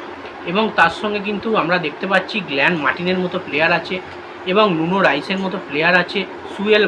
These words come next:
ভাট আছে, দিব্যেন্দু বিশ্বাস আছে, অভিষেক সূর্যবংশী আছে। তো এই সমস্ত প্লেয়ার নিয়ে কিন্তু দুর্দান্ত একটা স্কোয়াড বানিয়েছে, উম, বাস্তব রায়, কোচ বাস্তব রায়। তো আমরা কালিঙ্গা সুপার কাপে কিন্তু এরকম টিম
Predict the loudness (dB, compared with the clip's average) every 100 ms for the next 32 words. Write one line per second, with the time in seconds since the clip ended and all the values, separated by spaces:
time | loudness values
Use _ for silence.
0 | 0 2 4 4 2 0 -6 -8 -6 -2
1 | 0 0 0 -2 -2 0 2 0 0 -2
2 | -4 -10 -6 -4 0 -2 -2 -2 2 2
3 | 2 -2 2 2 2 -2 -6 -12 -4 -4
4 | -2 -2 -2 -4 -4 -4 -6 0 2 2
5 | 0 -2 -2 -4 -4 -6 -8 -8 -2 0
6 | 0 -2 -2 -2 0 0 0 -2 0 0
7 | 2 0 -2 -12 -14 -14 -10 -6 -2 0
8 | 0 -2 -6 -10 -12 -14 -14 -14 -6 -2
9 | 0 2 4 6 4 2 -8 -6 0 2
10 | 2 0 4 4 4 2 0 0 0 0
11 | -2 0 0 2 0 0 -6 -4 -4 -4
12 | -4 -4 -6 -8 -12 -12 -12 0 4 4
13 | 2 -2 -2 -2